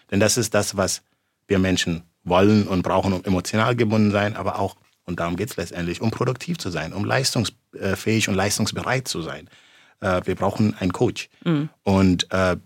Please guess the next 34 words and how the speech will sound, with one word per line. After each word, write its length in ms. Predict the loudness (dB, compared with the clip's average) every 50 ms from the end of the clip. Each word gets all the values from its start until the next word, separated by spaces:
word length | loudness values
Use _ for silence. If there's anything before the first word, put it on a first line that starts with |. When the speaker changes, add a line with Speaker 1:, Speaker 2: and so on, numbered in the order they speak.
| _ 0
Speaker 1:
dieser 200 | 2 4 4 4
Bedürfnis 680 | 4 2 4 4 4 4 4 2 2 2 0 -2 -4 -2
war 160 | 0 0 0 2
immer 260 | 2 4 4 4 4
da, 220 | 2 2 0 0 0
den 200 | 0 -2 0 0
hat's 140 | -2 -2 -2
immer 220 | 0 0 2 2
gegeben. 440 | 0 0 0 0 2 2 2 0 -2
Viele 240 | -4 -8 -8 -8 -8
glauben, 220 | -6 -8 -8 -8
es 120 | -8 -6
sind 80 | -4 -2
ja 100 | -2 -2
die 100 | 0 0
Millennials, 540 | 0 2 2 2 2 2 2 0 -2 -6 -8
das 160 | -10 -12 -12
ist 80 | -8 -6
ja 120 | -6 -6
alles 260 | -4 -4 -4 -4 -2 -2
neu. 460 | 0 0 0 0 0 0 -2 -6 -8 -12 -10
Und 280 | -8 -6 -6 -6 -8 -10 _ _ _ -6
nein, 300 | -4 -2 0 -2 -2 -2
den 180 | -2 0 0 0
hat's 140 | -2 -4 -2
immer 180 | 0 0 0
gegeben. 460 | 0 0 0 0 2 2 2 0 -2 -6
Was 200 | -6 -6 -2 2
neu 260 | 4 6 6 6 6
ist, 320 | 6 4 2 0 -2 -2 -2
dass 220 | -2 -2 -2 -6 _ _ _ _ _ _ _ _ _ _ _ _ _
man's 180 | 2 2 4 4
einfordern 580 | 2 2 2 0 0 -2 -2 -2 -4 -6 -8
kann. 220 | -10 -12 -12 -14